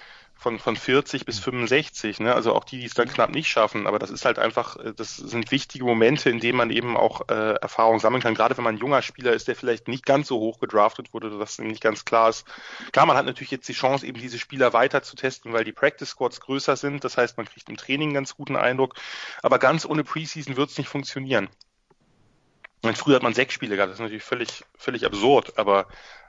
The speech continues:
äh, d-, vier, drei, das macht, das macht jetzt vielleicht noch nicht den großen Unterschied. Allerdings ist es natürlich auch so, dass auch mit den Startern ja man oft merkt, dass die in den ersten ein, zwei Saisonspielen noch ein bisschen rostig sind. Gerade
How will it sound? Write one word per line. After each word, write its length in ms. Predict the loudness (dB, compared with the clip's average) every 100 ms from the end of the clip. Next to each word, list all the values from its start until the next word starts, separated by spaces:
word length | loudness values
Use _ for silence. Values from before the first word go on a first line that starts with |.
| -14
äh, 240 | -10 -8 -8 -12 -20 _ -12
d-, 80 | -12 -12 -16
vier, 480 | -16 -4 4 6 6
drei, 340 | 4 4 4
das 160 | 2 0
macht, 320 | -4 -4 -14
das 120 | -6
macht 180 | -6 -4
jetzt 120 | -6
vielleicht 260 | 0 -2 0
noch 80 | -4
nicht 140 | -4
den 100 | -6
großen 300 | -2 -2 0
Unterschied. 380 | 0 0 0 -4 -10 -10 -14 -6
Allerdings 480 | 2 4 4 2 0
ist 100 | -4
es 80 | -4
natürlich 380 | -4 -4 -2 0
auch 80 | 0
so, 160 | 0
dass 180 | 0 2
auch 240 | 2 2
mit 140 | 0 -4
den 100 | -4
Startern 600 | 2 4 6 4 2 2
ja 180 | 2 2
man 180 | 0 -2
oft 380 | 2 0 0 -2
merkt, 320 | 2 2 2
dass 140 | -10 -12
die 200 | -16 -16 -18 -20 -20
in 160 | -10 -6
den 160 | -4 2
ersten 360 | 2 2 0
ein, 200 | 0 0
zwei 180 | -2 -4
Saisonspielen 640 | -2 -2 0 -2 -6 -6
noch 140 | -2 -4
ein 100 | -4
bisschen 220 | -4 0
rostig 400 | 2 2 0 -6
sind. 180 | -6 2
Gerade 380 | 4 4 2